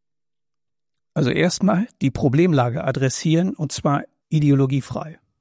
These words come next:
Und das ist bislang nicht geschehen. Zwar sagt jeder, die Energiepreise müssen runter, aber bei den Maßnahmen sind wir in meinen Augen viel zu eng unterwegs.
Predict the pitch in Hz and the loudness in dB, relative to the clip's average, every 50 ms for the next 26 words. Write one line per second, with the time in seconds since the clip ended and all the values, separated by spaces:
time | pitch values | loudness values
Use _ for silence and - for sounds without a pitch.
0 | _ _ _ _ _ _ _ _ _ _ _ _ - 151 139 - 151 147 - 180 | _ _ _ _ _ _ _ _ _ _ _ _ -6 -4 0 0 0 2 2 0
1 | 151 - - - 156 135 - - 151 143 - - 160 131 - - - - - 135 | 0 0 0 0 0 0 0 0 -2 -2 -2 -2 -4 -6 -6 -8 -8 -6 -6 -4
2 | - - - 165 170 - - _ _ _ _ _ - - - - 156 160 147 160 | -4 -4 -6 -6 -8 -10 -14 _ _ _ _ _ -10 -6 -2 0 0 0 2 0
3 | 151 143 - - 147 127 131 156 196 233 202 - 143 - - _ _ _ _ - | 0 -2 -4 -6 -6 -2 0 2 2 2 0 -2 -8 -14 -18 _ _ _ _ 2
4 | 156 151 143 143 139 151 214 226 - - - 127 120 113 131 117 123 139 123 - | 4 4 4 4 4 4 2 2 2 0 -2 0 0 0 0 0 -2 -2 -2 -2
5 | - 123 127 170 147 135 - - 160 202 - _ _ _ _ _ _ _ _ _ | -4 -4 -4 -4 -6 -6 -4 -2 -4 -4 -4 _ _ _ _ _ _ _ _ _
6 | _ _ _ _ - - - 185 - - 170 151 - 165 170 180 202 226 247 220 | _ _ _ _ -6 -2 0 0 0 0 0 0 2 2 4 4 2 2 0 0
7 | - - - 131 127 131 123 151 185 147 - 175 165 165 156 170 175 180 - - | -2 -2 -2 -2 -2 -2 -2 -2 -2 -2 0 0 0 2 2 0 -2 -2 -2 -2
8 | 160 156 - - - - - - 294 339 302 247 - - - - 330 - - 180 | -4 -4 -4 -8 -16 -12 -8 -4 0 0 2 0 0 -4 -4 -4 -2 0 0 0
9 | 190 196 185 - - 185 185 214 196 180 - - - | 0 0 -2 -4 -4 -6 -8 -8 -8 -10 -12 -16 -20